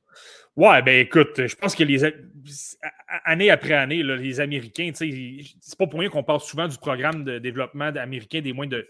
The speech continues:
de dix-sept ans et de dix-huit ans comme une référence dans le monde, que tout le monde, tu sais, t'as sûrement déjà entendu Jean-Charles Lajoie à T V A Sport vanter le programme, de vouloir faire en sorte qu'on fasse la même chose au Canada. Je pense qu'on peut débattre, là, on n'est pas, euh, euh, je suis pas nécessairement en accord ou en désaccord,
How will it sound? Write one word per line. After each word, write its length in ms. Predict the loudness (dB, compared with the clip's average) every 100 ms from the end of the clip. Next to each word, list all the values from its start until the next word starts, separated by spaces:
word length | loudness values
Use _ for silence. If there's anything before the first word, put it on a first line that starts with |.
| -10
de 80 | -10
dix-sept 500 | -8 -8 -6 -4 -2
ans 60 |
et 100 | -4
de 140 | -4 -10
dix-huit 420 | -12 -18 -12 -8
ans 140 | -8 -8 _ _
comme 220 | -2 -2 -2
une 100 | -2
référence 600 | -2 0 -2 -2 -6 -4
dans 140 | -4
le 60 | -4
monde, 320 | -4 -6 -6
que 100 | -6
tout 200 | -4 -6
le 80 | -4
monde, 200 | -4 -6 _ -6
tu 100 | -4
sais, 60 |
t'as 80 | -6
sûrement 300 | -8 -4 -2
déjà 240 | -2 -4
entendu 400 | -4 -4 -4 -6
Jean-Charles 380 | -6 -6 -6 -4
Lajoie 300 | -4 -2 -4
à 20 |
T 120 | -2 -4
V 100 | -4
A 100 | -6
Sport 300 | -4 -4 -2
vanter 360 | -4 -6 -8
le 60 | -10
programme, 500 | -8 -6 -2 -4 -4
de 100 | -8
vouloir 500 | -8 -6 -2 -4 -2
faire 160 | -6 -6
en 80 | -10
sorte 260 | -8 -10 _ _ _
qu'on 160 | -10
fasse 180 | -6 -6
la 120 | -6
même 200 | -6 -8
chose 320 | -8 -4 -4 -4
au 60 |
Canada. 560 | -4 -4 -4 -4 -6 -6 _ _ _ _ _
Je 100 | -14 -8
pense 220 | -8 -6
qu'on 160 | -8
peut 160 | -4 -4
débattre, 480 | -4 -4 -6 -8 -12
là, 100 | -10
on 80 | -8
n'est 80 |
pas, 140 | -8 -6
euh, 340 | -4 -4 -6 -12 _ _ _ -20
euh, 240 | -18 -16 -18
je 40 |
suis 140 | -16 -10
pas 100 | -10
nécessairement 360 | -6 -4 -2
en 80 | 0
accord 380 | -2 0 0 0
ou 60 |
en 60 | -4
désaccord, 540 | -4 -4 -4 -4 -8